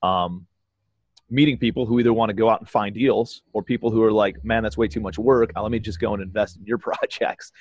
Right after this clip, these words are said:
And so that's just naturally the way that the conversation, um, it goes.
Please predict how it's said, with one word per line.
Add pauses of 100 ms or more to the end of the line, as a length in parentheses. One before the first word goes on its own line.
(160)
And
so
that's
just
naturally
the
way
that
the
conversation, (400)
um, (380)
it
goes.